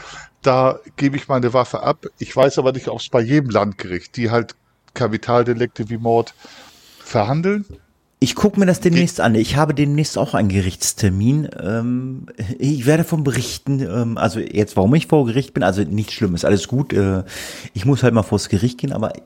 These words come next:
Speaker 2: ich, ich, ich werd mal gucken, äh, wie ich da durchleuchtet werde. Würde mich mal interessieren.
Speaker 1: Ja, also ich denke mal, dass als immer auch Übergriffe mittlerweile in anderen Gerichten gibt und nicht nur in Strafgerichten,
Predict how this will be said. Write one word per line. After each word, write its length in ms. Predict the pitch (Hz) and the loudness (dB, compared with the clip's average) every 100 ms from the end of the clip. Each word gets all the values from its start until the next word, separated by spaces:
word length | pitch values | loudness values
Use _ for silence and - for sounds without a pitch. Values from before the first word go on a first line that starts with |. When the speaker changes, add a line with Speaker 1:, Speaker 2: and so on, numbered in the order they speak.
| _ | _
Speaker 2:
ich, 180 | - - | -14 -12
ich, 240 | - 95 - | -14 -14 -12
ich 160 | - | -4
werd 120 | 135 - | 0 2
mal 80 | |
gucken, 340 | 208 233 240 104 | 0 -2 -4 -4
äh, 300 | - 98 92 | -2 -4 -2
wie 100 | 104 | -2
ich 100 | - | 0
da 120 | 101 | 0
durchleuchtet 640 | 92 92 - 92 85 95 - | 2 0 2 2 2 -2 0
werde. 360 | 101 107 90 | 0 0 0
Würde 160 | 117 156 | -2 -2
mich 100 | 147 | -2
mal 60 | 175 | -2
interessieren. 500 | - - 214 - - - - - - - - _ _ _ - _ _ - | -4 -2 0 0 -2 -6 -16 -18 -18 -20 -20 _ _ _ -20 _ _ -2
Speaker 1:
Ja, 180 | 104 113 - - - - | 0 -2 -6 -20 -20 -4
also 420 | 135 135 135 - - _ _ _ _ _ | -2 2 2 2 -4 _ _ _ _ _
ich 180 | - - | -10 -2
denke 300 | 143 143 151 | 0 0 -2
mal, 180 | 131 131 | 0 2
dass 300 | 123 - - _ _ _ | 0 -2 -16 _ _ _
als 220 | 139 147 | 0 0
immer 540 | - - 160 160 - - | -4 -2 2 2 2 0
auch 200 | 135 - | -2 -4
Übergriffe 840 | 214 151 139 - 147 - 139 127 123 - - | -4 0 0 0 -2 0 0 0 -4 -12 -4
mittlerweile 500 | 139 143 120 123 120 | -2 2 2 2 2
in 80 | 110 | 0
anderen 280 | 104 135 135 | -2 -4 -6
Gerichten 460 | 123 135 - 131 | -4 -6 -6 -10
gibt 360 | 113 127 - - | -6 -6 -6 -10
und 140 | - | -6
nicht 160 | 117 - | -6 -4
nur 80 | 104 | -6
in 60 | |
Strafgerichten, 880 | 101 - 107 113 - 110 107 - 95 | -6 -4 -4 -4 -6 -6 -6 -8 -10